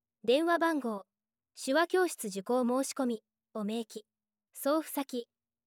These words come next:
郵便五四三のゼロゼロ七三天王寺区生田ま寺町七の五七天王寺区民センター手話担当係。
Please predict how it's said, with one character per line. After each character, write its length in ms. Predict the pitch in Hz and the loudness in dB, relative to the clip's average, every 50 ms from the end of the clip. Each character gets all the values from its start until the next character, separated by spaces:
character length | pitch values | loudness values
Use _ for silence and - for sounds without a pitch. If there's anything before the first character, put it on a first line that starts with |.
| _ _ _ _ _ | _ _ _ _ _
郵 220 | 233 262 330 359 | 0 2 2 4
便 220 | 311 349 349 330 311 | 2 2 2 2 2
五 180 | 311 330 320 | 2 2 4
四 220 | 285 269 269 277 247 | 4 2 2 0 -2
三 240 | - 247 240 233 226 | -2 -2 -2 -2 -2
の 100 | 226 220 | -2 0
ゼ 140 | - 269 | 0 2
ロ 80 | 269 302 | 2 2
ゼ 140 | 269 285 285 | 2 2 0
ロ 100 | 262 233 | 0 0
七 240 | 214 214 226 240 240 | -2 -2 -4 -4 -4
三 200 | - 247 233 214 _ _ | -4 -6 -6 -6 _ _
天 200 | - 254 285 294 | -4 -2 -2 0
王 160 | 294 311 311 | 0 0 0
寺 140 | 294 294 285 | 0 -2 -4
区 140 | _ - 240 | _ 0 -2
生 180 | 233 - - | -2 -2 -4
田 120 | _ 226 208 | _ -6 -4
ま 120 | 202 208 | -4 -4
寺 220 | _ 262 269 277 285 | _ 0 0 2 2
町 260 | 277 269 - - 233 | 0 -2 -2 -4 -4
七 220 | 233 233 247 233 | -2 -2 -2 -2
の 160 | 214 202 185 | -2 -2 -2
五 200 | 180 214 226 240 | 0 0 0 2
七 260 | 240 226 226 226 214 - | 0 0 -2 -4 -6 -6
天 280 | _ - 254 285 302 | _ -4 -2 -2 0
王 160 | 302 320 311 | 0 0 0
寺 140 | 294 254 262 | 0 -2 -4
区 120 | _ - 240 | _ -2 0
民 200 | 254 277 294 269 | 0 0 -2 0
セ 160 | - 294 285 | -2 -2 -2
ン 60 | 262 | -2
タ 160 | - 233 202 | -4 -6 -6
ー 140 | 185 - - | -6 -8 -4
手 60 | - | -2
話 140 | 247 262 269 | -2 -2 -2
担 180 | - 262 262 254 | -2 -4 -4 -2
当 220 | - 277 269 254 | -2 -2 -2 -2
係。 340 | 254 254 - 233 208 190 | -2 -4 -8 -8 -12 -12